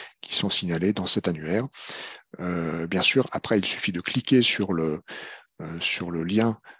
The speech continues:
euh, qui est, qui est indiqué, et on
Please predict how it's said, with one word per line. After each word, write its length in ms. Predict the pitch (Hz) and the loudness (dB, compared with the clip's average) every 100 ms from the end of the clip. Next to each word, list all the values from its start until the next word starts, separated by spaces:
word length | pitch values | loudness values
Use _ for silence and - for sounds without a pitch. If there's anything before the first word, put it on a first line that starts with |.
| _ | _
euh, 420 | 80 85 71 76 90 | -8 -8 -6 -6 -6
qui 360 | - - 87 | -6 -6 -4
est, 240 | 82 78 - | -4 -6 -6
qui 140 | - | -4
est 100 | 90 | -2
indiqué, 480 | 87 - - 104 139 - - - - | -4 -4 0 0 0 -6 -18 -16 -2
et 160 | 107 113 | 0 2
on 160 | 104 98 | 0 -2